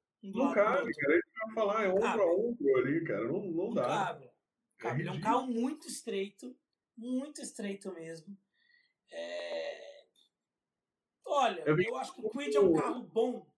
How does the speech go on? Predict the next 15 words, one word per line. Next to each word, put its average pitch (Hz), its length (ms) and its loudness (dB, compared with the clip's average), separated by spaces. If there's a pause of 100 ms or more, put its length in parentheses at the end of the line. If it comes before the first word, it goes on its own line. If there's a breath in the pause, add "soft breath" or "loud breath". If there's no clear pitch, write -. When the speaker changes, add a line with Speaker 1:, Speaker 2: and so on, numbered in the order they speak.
(120)
Speaker 1:
pra 214 160 -14
trabalho, 185 720 -8
no 180 120 -20
seguinte 233 400 -16
sentido. 185 600 -12 (640)
É, 151 840 -14
pra 214 200 -2
net, 214 440 -4
pra 196 220 -10
Vivo, 165 1000 -10
pra, 170 540 -8
pra 180 300 -8 (360)
te-, 196 300 -16 (280)
telefonia, 202 760 -4
entendeu? 208 480 -4